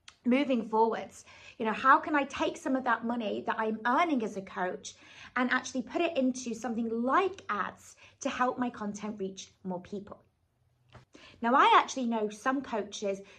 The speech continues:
who don't really spend any time on social media whatsoever because they have a business model where they're putting money into ads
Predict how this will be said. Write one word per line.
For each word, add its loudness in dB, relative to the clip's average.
who 0
don't 2
really 0
spend -4
any 6
time -2
on -2
social -4
media -4
whatsoever -2
because 2
they 2
have 0
a 0
business -4
model 0
where 4
they're 4
putting 0
money 0
into -6
ads 0